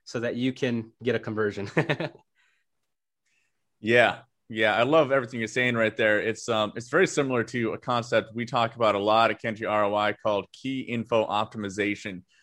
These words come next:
Speaker 2: We, we basically sum that up as the single most important thing when it comes to listing optimization is key info optimization. It's showing customers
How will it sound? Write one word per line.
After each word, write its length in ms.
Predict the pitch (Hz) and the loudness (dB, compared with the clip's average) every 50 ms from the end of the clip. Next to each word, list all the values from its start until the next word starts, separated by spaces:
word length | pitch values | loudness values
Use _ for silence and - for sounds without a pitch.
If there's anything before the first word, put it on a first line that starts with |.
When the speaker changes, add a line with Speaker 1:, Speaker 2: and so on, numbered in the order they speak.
| _ _ _ _ - | _ _ _ _ -14
Speaker 2:
We, 360 | 104 104 113 110 110 110 98 | -10 -8 -4 -4 -4 -4 -4
we 120 | 104 110 | -4 -2
basically 340 | 107 131 143 143 - 127 113 | 0 0 0 0 -2 -4 -6
sum 300 | - - - 123 113 110 | -4 -2 -2 -2 -2 0
that 180 | 107 107 107 113 | 0 0 2 2
up 220 | 131 135 127 117 - | 2 2 0 0 -4
as 440 | - 104 101 101 98 95 90 - - _ _ _ _ _ _ _ - | -4 -4 -2 -2 -2 -4 -8 -12 -20 _ _ _ _ _ _ _ -14
the 40 | |
single 300 | 104 - - 151 135 120 | -6 -2 -2 0 0 0
most 220 | 117 117 117 117 117 | 2 2 0 0 -2
important 360 | 113 101 131 123 110 107 107 | -2 0 2 2 2 0 2
thing 240 | - 131 127 123 117 | 2 2 2 2 2
when 100 | 110 107 | 0 -2
it 60 | 107 | -2
comes 200 | - 120 113 104 | -2 -2 -4 -2
to 80 | - 107 | 0 0
listing 260 | 127 143 143 - 120 | 0 2 2 0 0
optimization 840 | 107 104 104 - 117 104 98 104 107 107 101 - 113 104 104 107 117 - _ _ _ _ | -2 -2 -2 -2 -6 -4 -2 0 0 0 0 -2 -6 -8 -8 -10 -12 -16 _ _ _ _
is 220 | - 110 107 101 | -2 0 0 0
key 240 | - - 139 131 127 | 0 0 2 4 4
info 180 | 123 120 127 123 | 4 4 4 4
optimization. 720 | 120 120 123 120 127 117 104 104 120 156 165 - 127 104 | 6 6 4 2 0 -2 0 2 2 2 2 0 -6 -8
It's 100 | 95 - | -8 -10
showing 340 | - - 135 147 147 143 127 | 0 4 4 4 4 4 2
customers 560 | 113 143 139 143 - - 120 110 104 101 - | 2 2 2 2 0 -4 -6 -6 -6 -8 -10